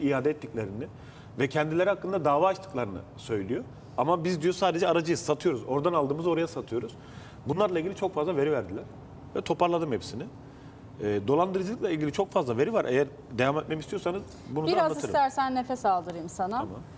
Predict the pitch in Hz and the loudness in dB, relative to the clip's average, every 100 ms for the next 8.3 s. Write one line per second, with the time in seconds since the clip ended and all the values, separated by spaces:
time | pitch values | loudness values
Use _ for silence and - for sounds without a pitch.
0 | - 175 196 190 185 175 170 - - - | -10 -4 -2 0 -2 -4 -6 -8 -12 -18
1 | - - - - - - - - 208 - | -18 -18 -18 -18 -16 -16 -14 -12 -12 -10
2 | 240 226 233 185 156 - - 190 180 220 | -8 -8 -4 -4 -6 -14 -6 -4 -2 0
3 | 226 226 220 220 208 175 196 233 208 233 | 0 2 2 2 0 -6 -2 0 0 -4
4 | - - 180 - 185 214 208 214 233 220 | -8 -8 -8 -8 -6 -6 -6 -6 -4 -2
5 | 208 196 208 202 202 208 208 - - 208 | 2 2 2 0 0 -2 -2 -4 -2 0
6 | 202 190 175 175 175 175 196 190 185 180 | 0 0 -4 -2 0 4 4 4 0 2
7 | 180 175 175 180 180 165 - 175 180 165 | 2 2 -2 0 0 0 -2 -4 -4 -4
8 | 170 233 | -2 -4